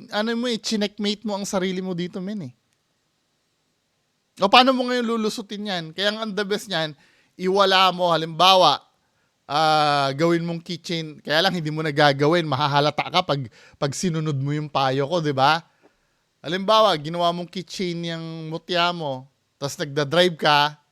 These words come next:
sa di malamang dahilan, nag-video ka, no? <laughs> Na nagdadrive ka, biglang, "Guys, nalaglag ko <laughs> ang mutya." Biglang nagsa-, nagsugura na yung mga aswang.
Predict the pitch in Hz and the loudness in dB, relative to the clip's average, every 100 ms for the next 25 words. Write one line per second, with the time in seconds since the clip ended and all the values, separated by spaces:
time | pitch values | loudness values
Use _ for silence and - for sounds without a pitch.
0 | _ _ 143 143 165 170 165 160 165 175 | _ _ -8 -4 -2 2 0 0 0 0
1 | 165 151 127 143 123 147 165 190 175 156 | 0 -2 -8 -10 -6 -6 0 2 2 2
2 | 170 190 _ _ _ _ _ - _ _ | -4 -4 _ _ _ _ _ -20 _ _
3 | - 285 _ _ _ - 247 151 170 160 | -16 -16 _ _ _ -16 -12 -6 -6 -4
4 | 160 170 170 180 180 190 _ _ _ _ | -2 -2 0 0 2 0 _ _ _ _
5 | _ 226 262 311 247 - 214 220 247 196 | _ 4 6 8 6 0 0 2 2 6
6 | 247 185 285 311 320 349 - 220 - 247 | 4 4 -2 4 4 4 -2 -10 -8 -10
7 | - - 208 262 262 - - 233 156 180 | -12 0 4 4 4 -4 -18 -12 -4 2
8 | 202 202 160 - 180 - - - 170 147 | 2 2 0 0 -2 -2 -20 -6 -4 -2
9 | 220 160 175 180 175 180 170 180 185 - | -4 0 2 2 2 0 0 0 0 0
10 | 175 180 180 226 220 | 4 6 6 2 -10